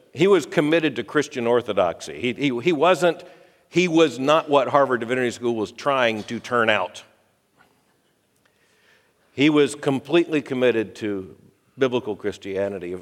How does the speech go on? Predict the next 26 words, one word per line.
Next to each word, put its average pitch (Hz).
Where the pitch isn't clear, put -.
Orthodox 113
Christianity, 90
and 85
that 92
was 95
his 104
commitment. 131
So 131
anyway, 156
we're 147
waiting 196
to 151
see 143
what 175
he's 139
gonna 139
say. 170
And 143
he 156
got 208
up, 175
and 175
you're 254
expecting 175
something 190
brilliant 156